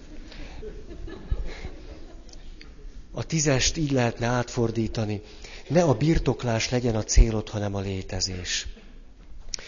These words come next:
És akkor a következőt mondja ehhez,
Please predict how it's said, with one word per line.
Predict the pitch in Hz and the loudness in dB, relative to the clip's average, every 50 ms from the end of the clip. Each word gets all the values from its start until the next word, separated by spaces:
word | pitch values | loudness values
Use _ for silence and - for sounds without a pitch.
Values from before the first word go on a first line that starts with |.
| - - - - - - - | -12 -12 -12 -12 -12 -8 -4
És | - | -2
akkor | 135 127 - - 120 | -2 0 2 2 2
a | 110 - | 2 4
következőt | - 147 139 131 113 - - - 110 101 - 107 101 - - | 2 4 4 4 2 2 0 0 0 2 2 0 -2 -2 -2
mondja | 101 98 98 95 95 95 92 90 90 - - - - - - - - - - - | -2 -2 -2 0 0 2 2 2 0 -2 -10 -14 -14 -16 -16 -16 -16 -16 -14 -10
ehhez, | - 107 90 76 80 92 98 113 110 - - | -6 -6 -4 -4 -4 -4 -4 -2 -2 -2 -4